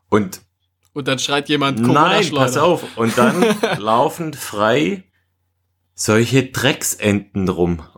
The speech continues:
Speaker 1: Und du weißt, ich hasse
Speaker 2: <laughs>
Speaker 1: diese Drecksviecher. Ich hab da ri-, ich bin richtig aufgeschrocken und, ähm, bin hochgesprungen und, oh,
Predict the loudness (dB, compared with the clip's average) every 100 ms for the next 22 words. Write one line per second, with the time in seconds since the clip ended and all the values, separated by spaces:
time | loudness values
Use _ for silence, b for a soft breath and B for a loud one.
0 | _ -4 -2 2 2 2 -2 -4 -2 0
1 | 0 2 2 2 2 0 0 -2 -4 -4
2 | -4 -4 -6 -4 -6 -2 -2 -2 B -6
3 | -2 0 0 0 0 -6 B -4 -2 2
4 | 2 2 2 0 2 2 2 -4 0 0
5 | 0 -6 -4 -4 -2 0 0 0 B B
6 | B 0 0 2 2 0 -4 -4 2 2
7 | 4 2 2 -2 -2 -14 _ -4 -2 -2